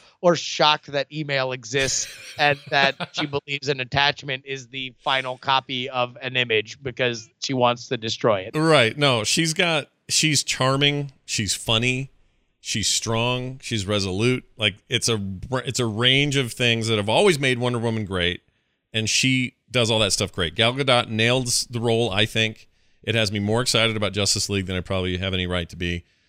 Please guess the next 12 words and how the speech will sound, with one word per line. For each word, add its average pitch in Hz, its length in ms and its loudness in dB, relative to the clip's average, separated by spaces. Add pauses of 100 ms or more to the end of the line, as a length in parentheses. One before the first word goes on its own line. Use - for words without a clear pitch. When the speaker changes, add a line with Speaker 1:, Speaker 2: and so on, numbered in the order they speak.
(260)
Speaker 2:
And 165 100 2
the 190 60 0
fact 247 280 2
that, 226 120 0
you 233 100 2
know, 143 300 2
this 180 220 0
is 160 260 0
a 139 380 0
story 139 580 2
co-written 113 600 0
by 95 500 0